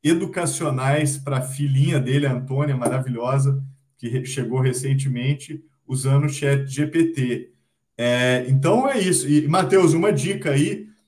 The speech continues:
não compre só brinquedos educacionais. Como a gente sabe, os brinquedos não educacionais, eles, às vezes a gente aprende mais com eles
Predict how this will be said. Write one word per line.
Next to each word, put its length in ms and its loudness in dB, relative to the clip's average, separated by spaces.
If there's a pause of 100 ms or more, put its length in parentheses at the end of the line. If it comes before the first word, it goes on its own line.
(120)
não 260 4
compre 340 0
só 260 0
brinquedos 480 -2
educacionais. 1120 -2 (220)
Como 180 2
a 60 6
gente 240 0
sabe, 840 2 (120)
os 120 -6
brinquedos 540 4
não 240 2
educacionais, 800 0
eles, 280 0
às 200 -2
vezes 260 0
a 80 0
gente 180 -2
aprende 400 -2
mais 300 0
com 180 -6
eles 520 0